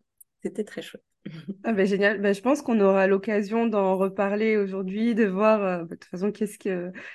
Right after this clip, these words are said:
Speaker 2: qu'est-ce que t'as envie de nous
Speaker 1: Ouais.
Speaker 2: partager. Et tu nous disais que
Speaker 1: Ouais.
Speaker 2: t'étais à Bali. Euh, pardon, voilà, je me suis spoilée. J'allais dire que t'étais en Asie, mais donc actuellement t'es à Bali.
Speaker 1: Je suis à Bali,
Speaker 2: <laughs>
Speaker 1: oui. <laughs> Ouais.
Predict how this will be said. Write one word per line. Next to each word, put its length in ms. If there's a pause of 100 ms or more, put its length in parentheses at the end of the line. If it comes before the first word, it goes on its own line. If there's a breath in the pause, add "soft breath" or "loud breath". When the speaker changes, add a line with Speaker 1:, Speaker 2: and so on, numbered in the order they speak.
(120 loud breath)
Speaker 2:
qu'est-ce 160
que 80
t'as 220
envie 180
de 60
nous 100
Speaker 1:
Ouais. 80
Speaker 2:
partager. 640 (480 loud breath)
Et 220
tu 160
nous 100
disais 280
que 40
Speaker 1:
Ouais. 60
Speaker 2:
t'étais 260
à 140
Bali. 580 (140)
Euh, 120
pardon, 480 (200)
voilà, 380
je 120
me 80
suis 160
spoilée. 500
J'allais 220
dire 240
que 80
t'étais 320
en 180
Asie, 440
mais 100
donc 240
actuellement 540
t'es 100
à 160
Bali. 340
Speaker 1:
Je 140
suis 340
à 140
Bali, 320
Speaker 2:
<laughs> 100
Speaker 1:
oui. 260
<laughs> 720
Ouais. 280